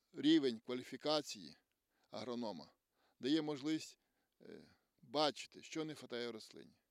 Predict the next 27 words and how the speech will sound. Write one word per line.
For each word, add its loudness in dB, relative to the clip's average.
І 4
от, 2
е, -6
деякі -2
агрономи -4
кажуть, 0
що -6
препарат -4
«Фітал» -2
він, -2
ну, -8
не -2
діє 0
так, -10
як -8
треба. -10
То -8
неправда. -8
Просто 0
треба 4
знати, -4
в -8
якій -4
фазі 0
внести -6
даний -4
препарат, -10